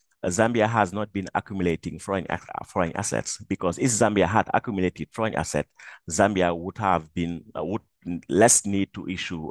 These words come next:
uh, euro bonds or debt in foreign currencies. And the thing is also, when they took the debt, the debt was not used in a way that would, uh, itself, uh, create future foreign income. And this is only part of the story, because another story is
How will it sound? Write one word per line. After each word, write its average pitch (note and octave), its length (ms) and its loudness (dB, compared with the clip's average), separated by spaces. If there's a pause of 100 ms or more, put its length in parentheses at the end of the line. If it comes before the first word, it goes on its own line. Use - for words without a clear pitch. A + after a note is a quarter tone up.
uh, D#2+ 60 -6
euro F#2 240 -4
bonds E2 320 -2
or D#2+ 140 -4
debt D#2 260 -4
in C#2+ 80 -8
foreign D2+ 240 -4
currencies. D#2 500 -4 (560)
And G2 220 2
the G2+ 80 6
thing C#3 200 2
is B2+ 100 6
also, A2+ 280 4
when A#2 220 4
they A2 120 4
took D#3+ 240 -6
the A#2 80 0
debt, G2+ 260 0 (120)
the F#2 80 -4
debt A#2 260 0
was G#2 320 -4
not B2+ 240 -4
used G#2+ 440 -6
in F#2+ 100 0
a F#2+ 80 0
way F#2+ 200 4
that G2+ 260 2
would, G#2 260 -4 (160)
uh, D#2+ 240 2
itself, B2 580 2 (300)
uh, E2+ 220 2
create F#2+ 460 -2
future G2+ 420 -4
foreign F#2+ 380 -2
income. E2 400 -2 (1040)
And G2+ 360 0
this D3 180 4
is D#3 160 2
only D3+ 240 6
part D3 240 2
of A2+ 140 -12
the F2+ 80 -2
story, D2 480 -6
because B2+ 300 4
another E3+ 400 8
story A2+ 360 0
is G2+ 380 2